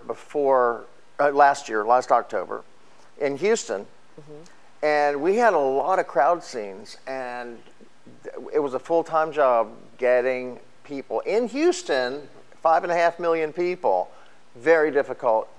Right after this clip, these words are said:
Speaker 1: having, you know, to pay background
Speaker 2: Mm-hmm.
Speaker 1: actors to come in.
Speaker 2: Yeah.
Speaker 1: I mean, it was very difficult to wrangle all these people for, for different scenes. And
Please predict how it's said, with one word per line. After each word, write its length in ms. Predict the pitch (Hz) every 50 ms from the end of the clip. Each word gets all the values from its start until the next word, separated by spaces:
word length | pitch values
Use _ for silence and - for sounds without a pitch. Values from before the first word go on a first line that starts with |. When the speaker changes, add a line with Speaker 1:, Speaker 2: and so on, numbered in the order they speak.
| -
Speaker 1:
having, 420 | - 143 139 135 123 123 113 110 104 - - - - - - -
you 100 | 135 120
know, 180 | 107 101 104 - - - 135 -
to 180 | - - 135 123 - - - -
pay 540 | 180 190 214 214 202 170 135 107 92 - - - - - - - - -
background 500 | 123 120 - 160 160 127 113 104 104 101
Speaker 2:
Mm-hmm. 100 | 98 95
Speaker 1:
actors 320 | - - - 101 - -
to 100 | - -
come 260 | - - 107 85 71 60
in. 120 | 53 50 - - - - - - - - -
Speaker 2:
Yeah. 280 | 170 165 151 131 135 165 -
Speaker 1:
I 80 | - 143
mean, 160 | 143 143 143
it 160 | 151 160 175
was 240 | 180 185 185 170 151
very 420 | 143 131 143 156 151 151 151 147 135
difficult 600 | 127 131 127 - 127 113 - 123 107 95 - -
to 120 | - 123
wrangle 720 | 113 107 110 120 123 135 135 135 131 117 110 110 104 92 - -
all 160 | 117 123 123
these 180 | 139 135 120
people 400 | - - 147 143 143 - 117 101
for, 260 | - - 101 104 104 - - - - - - - - - -
for 140 | - 131 117
different 340 | 117 131 - - 117 -
scenes. 640 | - - 156 151 170 170 - 85 - - - - - - -
And 460 | - 135 127 123 120 117 120 120 117